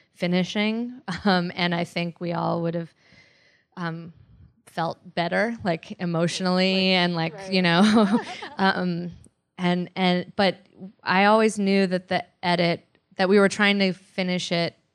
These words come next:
Speaker 1: um, in a timely manner because there was some urgency, but never to compromise the quality of the film, if that makes, I mean, obviously you can always say that, but that was true. I feel like if I was like,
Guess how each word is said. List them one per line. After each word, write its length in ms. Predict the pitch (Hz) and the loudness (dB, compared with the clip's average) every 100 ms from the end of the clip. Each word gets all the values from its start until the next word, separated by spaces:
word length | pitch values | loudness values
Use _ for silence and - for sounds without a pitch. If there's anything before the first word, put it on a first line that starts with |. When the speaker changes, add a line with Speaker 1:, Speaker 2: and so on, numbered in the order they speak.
| _ _ - | _ _ -10
Speaker 1:
um, 560 | 170 160 151 151 147 - _ _ _ _ _ _ 180 | -6 -6 -8 -12 -16 -20 _ _ _ _ _ _ -6
in 100 | 165 | -6
a 100 | 156 | -6
timely 480 | - 165 165 165 | -4 -2 0 -2
manner 600 | 160 160 156 156 156 170 - _ _ _ | -2 -2 -2 -4 -4 -6 -12 _ _ _
because 300 | 170 196 165 | -2 0 2
there 140 | 165 170 | 0 2
was 180 | 175 165 | 2 0
some 200 | 170 165 | -6 -4
urgency, 640 | 165 160 151 - 151 147 | -4 -4 -10 -10 -10 -10
but 160 | 165 180 | -6 -2
never 300 | 208 208 220 | 0 2 0
to 140 | - | -2
compromise 520 | - 190 165 175 170 - | -2 0 0 -2 -4 -8
the 100 | 143 | -10
quality 460 | - 185 202 220 | 0 2 4 2
of 120 | 220 | -2
the 80 | 226 | -4
film, 460 | - 220 220 226 226 _ _ _ - | -4 -4 -2 -4 -8 _ _ _ -16
if 120 | - | -4
that 160 | 180 | -4
makes, 220 | 180 170 - | -2 -6 -4
I 80 | 185 | -2
mean, 140 | 175 | 2
obviously 360 | 180 175 - 170 | 0 0 -6 -8
you 80 | |
can 120 | 160 160 | -6 -8
always 180 | 147 | -10
say 180 | - 156 | -6 -4
that, 260 | 147 151 - | 0 0 -2
but 100 | 170 | -4
that 120 | 165 | 0
was 140 | 190 | 0
true. 260 | - 175 160 | -2 -6 0
I 100 | 170 | -2
feel 180 | - 175 | 0 -2
like 120 | 175 | 0
if 140 | 175 | 0
I 200 | 175 170 | 2 2
was 180 | 170 160 | 0 -2
like, 220 | 170 160 | -4 -6